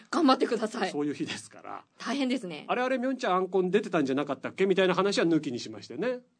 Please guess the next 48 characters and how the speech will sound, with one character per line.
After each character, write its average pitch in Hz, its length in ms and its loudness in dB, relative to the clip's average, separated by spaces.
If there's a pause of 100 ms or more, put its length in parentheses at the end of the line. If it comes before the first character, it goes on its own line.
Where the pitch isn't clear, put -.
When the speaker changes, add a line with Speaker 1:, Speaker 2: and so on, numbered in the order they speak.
(220)
Speaker 1:
自 220 140 -6
分 302 160 -2
で 330 60 0
言 349 140 4
う 453 40 2
か 320 140 4
ら 233 120 0
な。 202 500 0
Speaker 2:
<laughs> - 60 -16 (800)
ま 208 80 0
あ、 180 40 -2
そ 180 60 -6
う - 20 -4
い - 20 -4
う - 20 -6
こ 208 80 -6
と 202 60 -6
で 139 80 -8
ア 131 80 -6
ン 135 80 -6
サ 156 120 -8
ン 139 100 -6
ブ 107 80 -16
ル - 80 -20
で 135 80 -18
す - 120 -14
よ 139 120 -10
と。 - 180 -20
Speaker 1:
は 302 220 -4
い。 - 60 -4
Speaker 2:
い - 20 -4
う 147 60 -8
こ 170 100 -6
と 143 100 -6
で 123 80 -8
ね、 240 220 -2 (260)
ア 220 100 0
ン 254 60 0
サ 294 80 2
ン 302 60 2
ブ 277 100 -2
ル 175 60 2
っ 170 40 -4
て 165 120 -4
な 156 160 -2
ん 175 40 -2
だ 123 120 -6
と 95 160 -18